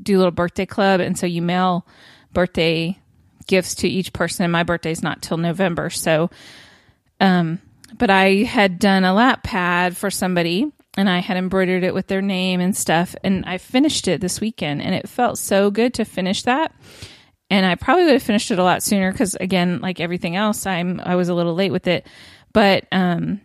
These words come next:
it was a very good product when I was finished with it, but it just looked so very neat. And I thought, I really hope when she opens it and sees that it's embroidered with her name and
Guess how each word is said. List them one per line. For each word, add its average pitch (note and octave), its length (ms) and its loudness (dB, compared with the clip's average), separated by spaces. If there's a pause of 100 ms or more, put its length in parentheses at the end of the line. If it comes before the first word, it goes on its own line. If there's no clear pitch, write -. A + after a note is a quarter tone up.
(300)
it G3 40 2
was F#3+ 180 2
a F3+ 40 -10
very E3+ 220 -2
good E3 220 -4
product - 420 -6
when - 120 -4
I - 80 -4
was - 160 -6
finished - 320 -4
with - 160 -2
it, - 120 -2
but D#3+ 140 -2
it - 160 -6
just - 240 -4
looked F#3 160 -4
so F#3+ 400 2
very F3 260 -2
neat. F3+ 340 -2
And F#3+ 140 -2
I F#3 100 -4
thought, - 260 -10
I E3 80 -8
really E3 340 -6
hope F3 300 -4
when F3+ 100 -4
she - 220 -8
opens F3+ 340 -6
it G3+ 200 -2
and F#3 140 -2
sees F#3+ 400 -6
that E3+ 120 -2
it's F3 160 -4
embroidered F3 420 -2
with F3 140 -6
her F3 160 -4
name G#3+ 580 4
and F3 240 -2